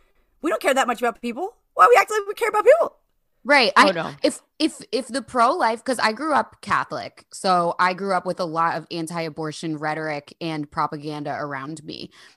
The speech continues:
Speaker 2: I even went to a virginity retreat where we
Speaker 3: <gasps>
Speaker 2: learned, yes, that every abortion is a partial birth abortion. They basically were like, every time a woman gets an abortion, what they do is they induce labor and they stick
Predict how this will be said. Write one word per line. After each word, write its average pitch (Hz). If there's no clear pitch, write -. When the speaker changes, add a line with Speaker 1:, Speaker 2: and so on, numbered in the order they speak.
Speaker 2:
I 170
even 175
went 160
to 165
a 151
virginity 165
retreat 156
where 156
we 151
Speaker 3:
<gasps> 151
Speaker 2:
learned, 160
yes, 139
that 170
every 196
abortion 208
is 180
a 185
partial 170
birth 302
abortion. 147
They 185
basically 202
were 190
like, 175
every 226
time 214
a 208
woman 196
gets 190
an 214
abortion, 180
what 196
they 208
do 196
is 185
they 202
induce 185
labor 175
and 180
they 170
stick -